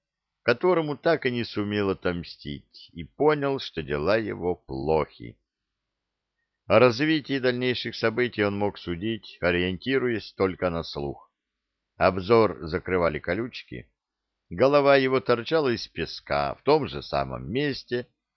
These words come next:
где перед этим торчала голова Молоткова. Он сердито фыркал, слыша бодрый голос своего нерадивого наймита. "Женщины и дети вперед, животные в последнюю очередь!"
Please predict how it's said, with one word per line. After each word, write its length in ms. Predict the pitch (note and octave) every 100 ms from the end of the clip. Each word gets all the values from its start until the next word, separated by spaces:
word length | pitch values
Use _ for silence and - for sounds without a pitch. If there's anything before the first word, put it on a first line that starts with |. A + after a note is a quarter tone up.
| _
где 220 | - C3+ E3+
перед 340 | G#2 F#2 F#2
этим 420 | D3+ C#3+ C#3 B2+
торчала 520 | A#2 A#2 A2 D3+ C#3+
голова 460 | A#2+ G2 F#2+ G2 A2+
Молоткова. 960 | G#2 F#2+ F2+ - - E2 E2+ D#2 D2 D2 _ _ _ _ _ _ _ _
Он 300 | G2 G#2 F#2+
сердито 580 | - F#2 E2 E2 F2+ F2+
фыркал, 640 | - C#3 D3+ B2+ F2 D2+ - _ _ _ _
слыша 420 | - F#2 F#2 F2+
бодрый 400 | E2 F#2+ E2+ E2+
голос 380 | F#2 G#2 G2+ F2+ -
своего 380 | E2 E2+ E2+ F#2
нерадивого 720 | F2 E2+ D2+ F2 E2+ E2 E2+
наймита. 840 | E2+ F2 E2+ E2+ D2+ C2 C#2+ C2 _ _ _ _ _ _ _ _ _ _ _ -
"Женщины 800 | C#2+ F#2+ G#2+ A2 - G2 G2+ G2
и 20 |
дети 460 | F#2 G2 F#2 F#2
вперед, 640 | F#2 - F2+ G2 A2+ B2 -
животные 800 | F2+ D#2+ F#2+ G2 A2 - A2+ A#2
в 60 |
последнюю 760 | - G#2 - E2+ G2+ G2+ A2+ G2+
очередь!" 720 | F2 D#2+ F2 F2 F2+ - -